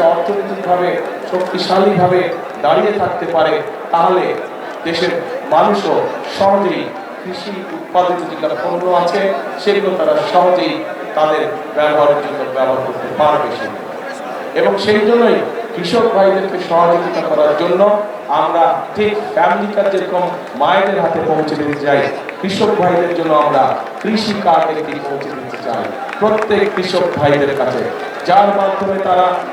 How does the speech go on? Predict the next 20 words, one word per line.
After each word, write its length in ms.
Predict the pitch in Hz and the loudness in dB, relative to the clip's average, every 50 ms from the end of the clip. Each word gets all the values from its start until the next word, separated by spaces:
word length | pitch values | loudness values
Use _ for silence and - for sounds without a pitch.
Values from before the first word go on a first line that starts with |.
| - - - - | -10 -8 -6 -2
ব্যাংকের 420 | 156 165 175 185 - - 196 190 - - 180 196 | 0 0 2 0 0 -2 -2 -4 -4 -2 -2 -2
ঋণ 120 | 208 208 202 - - | -2 -4 -4 -6 -4
সহ, 160 | 180 156 151 139 - - - - - - - - - - - - - - - - - - | -4 -4 -2 -2 -2 -2 -4 -6 -6 -8 -10 -10 -10 -10 -10 -10 -10 -10 -10 -8 -2 0
যার 180 | 170 180 180 190 185 185 | 2 2 2 2 2 0
মাধ্যমে 360 | 185 185 185 190 185 185 180 180 | 0 -2 0 0 0 0 2 2
তারা 200 | 175 175 175 175 165 165 165 - - - - - - | 2 4 4 4 2 2 0 -2 -4 -6 -6 -2 0
সরকারের 440 | 180 175 175 175 180 190 185 180 180 180 | 0 2 2 2 2 0 0 0 0 0
পক্ষ 160 | 175 180 175 180 180 | 0 0 0 0 0
থেকে 180 | 180 175 175 175 165 - - - - - - | 0 0 0 0 -2 -2 -4 -6 -6 -6 -4
কীটনাশক 600 | 214 220 214 214 202 202 208 196 196 175 175 - 170 170 | -4 -2 -2 -2 -2 0 0 2 2 2 0 2 2 4
ঔষধ, 340 | 170 170 170 165 165 160 156 160 - - - - - - - - | 4 4 4 4 2 2 2 2 2 0 -2 -4 -4 -4 -2 0
বীজ 260 | 185 208 214 - - - - - - | 2 2 2 2 2 0 -2 0 2
সহ, 200 | 185 - - - - - - - - - - - - - - - | 2 2 2 2 2 2 0 -2 -4 -6 -8 -8 -8 -8 -4 -2
সার 300 | - 175 185 202 202 190 202 - | 2 4 4 4 4 2 0 -2
সহ 160 | - 160 160 165 156 135 - - - - - - 170 | -4 -4 -2 -2 -2 -4 -4 -6 -8 -10 -8 -4 -2
এই 100 | 185 185 185 - | -2 -2 -2 -2
সুবিধাগুলো 520 | - 185 - 180 - 175 170 175 160 156 - - - - - - - - - | -4 -6 -6 -4 -4 -2 0 2 2 2 2 2 0 -2 -4 -6 -8 -6 -2
সরাসরি 640 | - 185 190 190 190 175 - - - 190 185 180 180 175 165 160 | 0 2 4 4 4 4 4 2 0 0 0 0 0 0 0 0
আমরা 180 | 160 156 156 151 147 143 | 0 0 0 0 0 0
কৃষক 240 | 147 - - 151 151 | -2 -4 -4 -4 -4